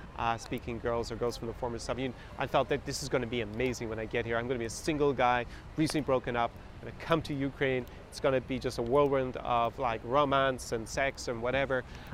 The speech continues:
And then I arrived, and I expected a deluge, <laughs> and I got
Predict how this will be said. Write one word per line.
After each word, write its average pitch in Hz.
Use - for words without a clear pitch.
And 135
then 175
I 139
arrived, 185
and 135
I 143
expected 170
a 156
deluge, 180
<laughs> -
and 147
I 139
got 143